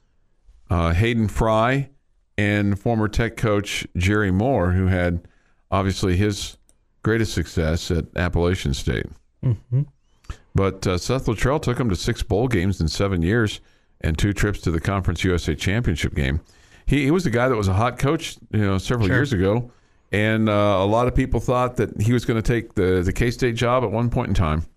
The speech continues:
Speaker 2: Mm-hmm.
Speaker 1: but, uh, that was, uh, that was not the case. So, uh, he will be, uh, they're, they're looking for a new, uh, a new head football coach. Uh, somebody says this, "You guys should look up the inventor of the microwave. Great story of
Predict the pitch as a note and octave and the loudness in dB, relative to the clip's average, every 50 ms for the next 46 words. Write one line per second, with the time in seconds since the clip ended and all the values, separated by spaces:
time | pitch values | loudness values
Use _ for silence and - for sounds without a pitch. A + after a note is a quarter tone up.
0 | _ _ _ - A#2+ A#2 G#2+ A2 A#2+ B2 F#2 F#2 G2+ G2+ F2 - - - _ _ | _ _ _ -4 -2 -2 0 0 2 2 4 4 2 2 0 -2 -4 -10 _ _
1 | _ _ _ _ _ _ _ _ _ _ _ _ _ _ _ _ _ _ - - | _ _ _ _ _ _ _ _ _ _ _ _ _ _ _ _ _ _ -14 -10
2 | - - G2+ F#2 F#2 F2+ F2+ F2+ F2 E2+ F#2+ F#2 - G2+ F2+ E2 - - F2+ F2 | -6 -2 -2 0 0 0 0 0 0 0 0 0 0 -2 -2 -2 -2 -2 0 0
3 | E2+ E2 E2 C#2+ A#1+ F2+ F2 F2 - F#2+ F#2 - - - G#2 F2+ E2+ D#2 - - | 0 0 0 -2 -2 -2 -2 -2 -2 -2 -2 -2 -2 -2 0 0 0 -2 -4 -6
4 | - - - _ _ _ _ _ _ _ _ - - - - _ - - E2 D#2+ | -12 -14 -18 _ _ _ _ _ _ _ _ -20 -20 -20 -20 _ -6 -4 -2 0
5 | D#2+ D2 D2+ D#2+ - - _ - - - - _ _ _ _ _ _ _ _ _ | 0 0 -2 -4 -6 -10 _ -14 -14 -14 -14 _ _ _ _ _ _ _ _ _
6 | - - E2 E2 D#2+ D#2+ D#2+ D#2+ E2+ - - - - - G2 G2 - _ _ - | -4 -2 0 0 0 0 0 0 -2 -2 -2 -4 -4 -6 -8 -12 -14 _ _ -2
7 | - E2+ F2 F2 E2+ E2+ F2 F2 E2+ E2 E2 D#2+ D#2 C#2+ C2+ C#2+ E2+ E2+ - G2 | -2 0 0 0 0 0 0 0 2 2 2 2 2 0 0 -2 -2 -2 0 0
8 | F#2 F#2 D#2+ F#2 G2+ G2 G2 F2+ - F#2+ D#2+ - F#2 F#2 F#2 F#2 F#2 F#2+ F#2 F#2 | 0 0 0 0 0 0 0 0 -2 -2 -2 0 0 0 0 2 2 2 2 2
9 | F#2 F2+ F2 F2 F2+ - - - F2 F2+ F2+ F2 F2 E2+ - F2 D#2 - F2 D2+ | 2 2 0 0 -2 -2 -2 -2 0 2 2 2 0 0 -2 -4 -2 0 0 -2
10 | C#2+ - - - - - - - _ _ _ - - - - - - - A2 A2+ | 0 0 -2 -4 -4 -6 -10 -14 _ _ _ -20 -20 -20 -10 -4 -2 0 0 2
11 | - - C3+ C3 B2 A2 - A#2+ G#2 G#2 B2 B2 A2 - A#2 A2 A#2 A2+ A2 - | 0 0 0 0 0 0 0 0 0 0 0 0 0 0 0 0 2 0 0 0
12 | - G#2+ F#2+ G#2+ A#2+ B2 - C3 A#2 - G#2+ G#2 G2 F#2+ F2+ F#2 G#2+ A#2 A#2+ B2 | -2 0 0 0 0 0 0 -2 -2 0 0 0 0 2 0 0 0 0 0 0
13 | - - G2+ F#2 F#2+ F#2 F#2+ G#2+ A2 - - G2 F2 E2 D#2 D2 D2+ E2 E2+ - | 0 0 0 0 0 0 2 0 0 0 0 0 2 2 2 2 2 0 0 0
14 | F#2 F#2+ G#2+ G#2 - - - - G#2+ G2 F#2+ F#2+ G2 - - F2+ E2 | 0 0 0 0 -2 -4 -4 -2 0 0 2 2 2 0 0 -2 -2